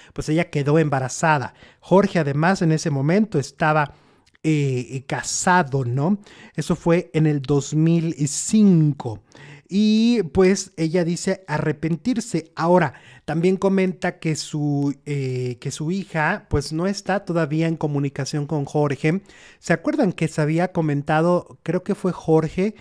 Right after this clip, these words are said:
y, y también, eh, Elizabeth, la esposa de Jorge, habían platicado que existía la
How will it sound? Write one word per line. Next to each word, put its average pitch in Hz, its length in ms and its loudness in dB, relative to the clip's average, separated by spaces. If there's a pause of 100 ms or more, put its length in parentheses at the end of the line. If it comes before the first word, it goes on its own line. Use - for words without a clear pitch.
(460)
y, 143 600 -2
y 131 280 -8
también, 139 600 -2
eh, 127 500 -2
Elizabeth, 151 800 -6 (640)
la 135 140 -4
esposa 156 480 -2
de 165 80 -2
Jorge, 160 560 -4
habían 143 300 -2
platicado 175 640 -2
que 151 300 -6
existía - 540 -8
la 165 300 0